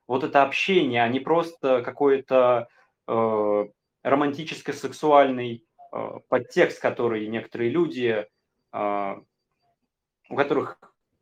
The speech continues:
с которым Тиндер ассоциируется для некоторых людей. Всё-таки общение весьма и весьма важно для многих, я бы сказал, для всех.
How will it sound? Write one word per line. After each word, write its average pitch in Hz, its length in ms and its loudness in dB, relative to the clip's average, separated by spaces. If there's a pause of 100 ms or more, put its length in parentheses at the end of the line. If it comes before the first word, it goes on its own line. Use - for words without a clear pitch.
(240)
с - 100 -20
которым 131 680 -2
Тиндер 139 320 -4
ассоциируется 120 540 -6
для 117 120 -2
некоторых - 340 -12 (120)
людей. 107 340 -10 (220)
Всё-таки 165 380 -4
общение 165 760 2
весьма 160 400 0
и 143 40 -2
весьма 151 280 0
важно 127 380 2
для 104 140 -2
многих, 98 320 -10 (300)
я 107 100 -6
бы - 80 -20
сказал, 107 420 -6
для 104 160 -4
всех. - 320 -10